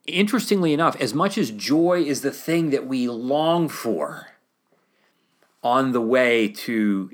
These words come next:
because as, as, as we'll see from Alan Shore's work, it is the thing that mediates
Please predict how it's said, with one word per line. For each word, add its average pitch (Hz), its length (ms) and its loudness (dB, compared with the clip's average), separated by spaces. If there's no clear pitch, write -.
because 107 360 -2
as, 110 280 -4
as, - 240 -10
as 95 200 -12
we'll 95 200 -4
see 120 260 -4
from 101 240 -6
Alan 104 240 0
Shore's 139 400 2
work, 98 220 0
it 156 140 2
is 202 300 0
the 135 120 0
thing 165 360 0
that 117 180 -2
mediates 143 1700 0